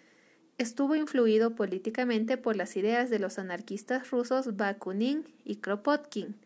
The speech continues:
a quienes leyó mientras fue bibliotecario en la Universidad de Pekín. También fue allí donde conoció a Li Dazhao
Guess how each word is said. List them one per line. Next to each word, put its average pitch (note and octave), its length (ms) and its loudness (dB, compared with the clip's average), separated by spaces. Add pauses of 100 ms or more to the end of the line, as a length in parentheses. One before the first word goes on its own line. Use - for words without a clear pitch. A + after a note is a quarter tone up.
(540)
a G3+ 60 0
quienes G#3 400 0
leyó A3 380 2 (100)
mientras A3 460 -2
fue A3 200 2
bibliotecario B3 880 0 (180)
en G3+ 100 -2
la G3+ 60 0
Universidad F#3+ 600 -2
de C4 120 0
Pekín. B3 500 -4 (960)
También G#3+ 460 2
fue B3 220 4
allí G#3 280 2
donde A3 320 2
conoció G#3 540 0
a G3 140 -4
Li C#4 380 2
Dazhao G#3+ 640 2